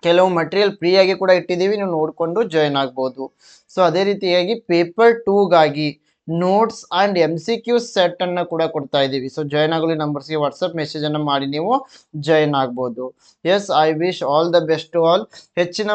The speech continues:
ಮಾಹಿತಿಗಾಗಿ ಗ್ಲೋಬಲ್ ಆನ್‌ಲೈನ್ ಕನ್ನಡ ಅಂತ Telegram ಗ್ರೂಪ್ ಕೂಡ ಇದೆ, ಜಾಯಿನ್ ಆಗಿ. Thank you.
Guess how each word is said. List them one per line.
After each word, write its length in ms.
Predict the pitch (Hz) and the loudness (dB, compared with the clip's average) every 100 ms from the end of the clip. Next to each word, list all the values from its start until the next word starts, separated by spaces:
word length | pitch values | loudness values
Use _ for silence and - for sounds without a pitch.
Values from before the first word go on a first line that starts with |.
| 196 | 0
ಮಾಹಿತಿಗಾಗಿ 540 | 175 175 180 170 170 170 151 | 0 0 0 0 0 -2 -2
ಗ್ಲೋಬಲ್ 400 | 147 156 185 185 | -2 2 4 4
ಆನ್‌ಲೈನ್ 280 | 160 160 160 160 | 2 0 -2 0
ಕನ್ನಡ 240 | 147 147 151 | 0 2 2
ಅಂತ 100 | 147 147 139 | 2 -2 -2
Telegram 400 | 139 165 170 165 147 | -2 -2 0 -2 -4
ಗ್ರೂಪ್ 180 | 156 - | -8 -4
ಕೂಡ 80 | 156 151 147 | 0 2 2
ಇದೆ, 120 | 151 131 | -2 -2
ಜಾಯಿನ್ 260 | 139 147 156 | -4 -2 0
ಆಗಿ. 200 | 156 175 233 _ _ - | -2 -2 -4 _ _ -4
Thank 220 | 156 151 - | -2 -2 -4
you. 80 | 135 | _